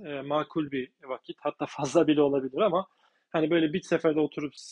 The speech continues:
e, sömürebilmek için bence iyi bir, e, içerik. Burada böyle hafif bir üretkenliğe giriş yapmış olduk. Önümüzdeki bölümde de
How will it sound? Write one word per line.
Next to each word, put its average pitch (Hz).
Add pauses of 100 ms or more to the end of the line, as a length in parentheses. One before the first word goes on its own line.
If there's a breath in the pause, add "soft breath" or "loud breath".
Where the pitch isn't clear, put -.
(180)
e, 143
sömürebilmek 156
için 175
bence 156
iyi 180
bir, - (220)
e, 127
içerik. 147 (720 soft breath)
Burada 214
böyle 214
hafif 208
bir 208
üretkenliğe 185
giriş -
yapmış 147
olduk. 139 (420 soft breath)
Önümüzdeki 220
bölümde 220
de 208